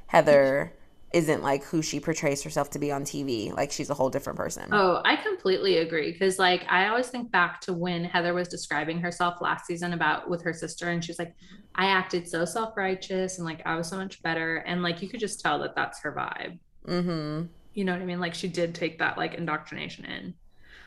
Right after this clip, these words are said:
Speaker 2: Also random, but that little childhood picture of Lisa, she looked just like Jack, and I was freaked
Speaker 1: She
Speaker 2: out.
Speaker 1: did.
Speaker 2: That was scary.
Speaker 1: <laughs>
Speaker 2: And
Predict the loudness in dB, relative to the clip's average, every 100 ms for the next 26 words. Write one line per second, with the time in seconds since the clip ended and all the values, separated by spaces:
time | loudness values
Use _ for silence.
0 | 2 8 10 10 8 6 4 4 6 6
1 | 6 4 6 6 4 2 2 0 2 -2
2 | -2 0 0 0 -2 0 0 0 2 2
3 | 2 -2 -2 -2 -4 -4 -2 -2 -4 -8
4 | -4 -2 -2 -4 -4 -4 -4 -6 -18 -6
5 | -4 0 0 0 -4 -18 -20 -20 -20 -2
6 | 0 0 -2 -8 -6 -6 -8 -12 _ 4
7 | 8 12 12 12 8 4 2 -4 0